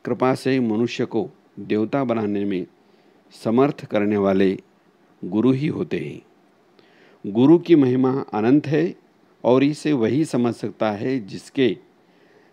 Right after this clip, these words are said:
ज्ञान चक्षु खुल गए हो। गुरु की कृपा जिस व्यक्ति पर होती है, उसके जीवन में अंधेरा नहीं होता है, अतः उसका जीवन प्रकाशमय होता है।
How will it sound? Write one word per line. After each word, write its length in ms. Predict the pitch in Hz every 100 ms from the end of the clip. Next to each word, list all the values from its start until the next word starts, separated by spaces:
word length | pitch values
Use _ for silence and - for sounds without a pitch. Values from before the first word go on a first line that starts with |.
| 107
ज्ञान 580 | 135 139 147 165 160 - -
चक्षु 500 | 120 - - 151 165 - _ _ _ _ -
खुल 180 | 175
गए 280 | 160 117 98
हो। 220 | 85 82 - _ _ _ _ _ _ _ _
गुरु 300 | 98 127 156
की 180 | 170 202
कृपा 560 | 185 139 - 131 135 -
जिस 260 | 104 139 -
व्यक्ति 340 | 107 - 143
पर 140 | 147 139
होती 340 | 113 110 104
है, 360 | 87 87 92 - _ _ _ _ _ _ 120
उसके 340 | 139 - 165
जीवन 340 | 117 120 110
में 320 | 107 113 123 - _ _ _ -
अंधेरा 480 | 90 95 131 143
नहीं 260 | 135 107 110
होता 260 | 92 90 92
है, 260 | 87 82 - _ _ _ _ -
अतः 500 | 120 165 147 160 156 - _ 110
उसका 300 | - 123 98
जीवन 360 | 98 110 131
प्रकाशमय 800 | 120 98 95 92 - 98 107 139 - _ _
होता 260 | 90 87 85
है। 280 | 80 82